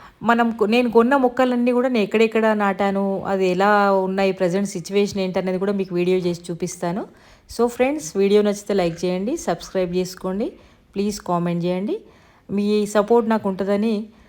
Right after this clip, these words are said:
ఆశిస్తూ ఈ వీడియో నేను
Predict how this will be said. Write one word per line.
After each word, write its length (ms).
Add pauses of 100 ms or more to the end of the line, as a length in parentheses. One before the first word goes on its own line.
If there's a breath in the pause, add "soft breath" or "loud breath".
(420 soft breath)
ఆశిస్తూ 640 (180)
ఈ 80
వీడియో 340
నేను 480